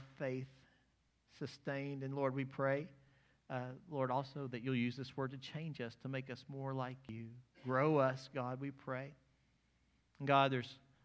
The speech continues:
others here today who have let,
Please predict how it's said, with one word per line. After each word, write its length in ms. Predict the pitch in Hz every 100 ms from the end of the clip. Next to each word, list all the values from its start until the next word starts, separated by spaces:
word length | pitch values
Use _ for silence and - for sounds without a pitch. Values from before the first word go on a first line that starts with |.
| -
others 360 | 143 147 143 139
here 200 | 151 139
today 420 | 156 123 120 131 - _ _ _ _ _ _ _ _ _ -
who 80 | 127
have 260 | 127 117
let, 400 | 123 127 135 131